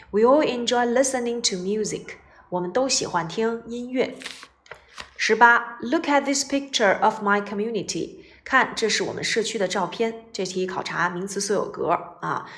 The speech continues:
什么什么的啊，无生命的，我们就可以使用of。四，句型。一，I went to the beach last summer变成否定句，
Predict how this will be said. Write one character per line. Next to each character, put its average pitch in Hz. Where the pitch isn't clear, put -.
什 -
么 196
什 196
么 190
的 190
啊， 156
无 185
生 202
命 202
的， -
我 -
们 -
就 175
可 180
以 170
使 -
用 -
of。 180
四， -
句 247
型。 175
一， 254
I 269
went 320
to 294
the 269
beach -
last 220
summer 214
变 208
成 190
否 190
定 175
句， 185